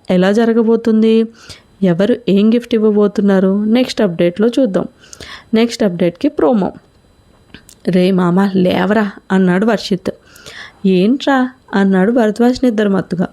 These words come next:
"అమ్మో బర్త్‌డే కదరా, లే" అన్నాడు వర్షిత్. "అయితే నన్నెందుకు లేపుతున్నావురా, దానికి కాల్ చేసి విష్ చేయి"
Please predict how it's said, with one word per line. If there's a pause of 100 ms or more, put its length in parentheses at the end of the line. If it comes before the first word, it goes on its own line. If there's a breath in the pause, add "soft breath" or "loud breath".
(580 loud breath)
"అమ్మో
బర్త్‌డే
కదరా,
లే"
అన్నాడు
వర్షిత్. (440 loud breath)
"అయితే
నన్నెందుకు
లేపుతున్నావురా, (180)
దానికి
కాల్
చేసి
విష్
చేయి"